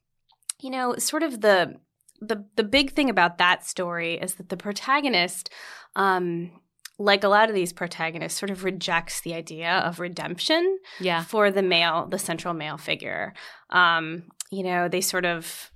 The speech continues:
Speaker 1: are encouraged to the idea of redemption by other people and, you know, walk away from it as a choice, and which I think is a really,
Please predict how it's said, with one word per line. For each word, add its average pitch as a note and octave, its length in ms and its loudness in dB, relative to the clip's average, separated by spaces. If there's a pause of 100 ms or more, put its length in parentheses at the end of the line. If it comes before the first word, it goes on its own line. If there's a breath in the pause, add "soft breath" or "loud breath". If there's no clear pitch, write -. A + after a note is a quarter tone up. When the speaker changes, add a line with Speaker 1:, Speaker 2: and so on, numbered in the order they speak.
Speaker 1:
are F3 160 2
encouraged C#4 1000 4
to A#3+ 80 -2
the A#3 120 2
idea A3+ 460 4
of G#3+ 120 0
redemption A3 680 2
by G#3 120 4
other G3+ 200 2
people G#3 560 2
and, F#3 400 4 (440 loud breath)
you G3+ 140 2
know, F3+ 360 2 (320)
walk F3 240 4
away D#3 180 2
from - 240 -4
it C#2+ 160 -2
as F3 140 0
a E3 60 0
choice, D3+ 560 0
and F3+ 280 2
which G3 160 -2
I F#3 60 4
think F#3+ 220 0
is F3+ 100 -4
a E3+ 100 0
really, F3+ 520 4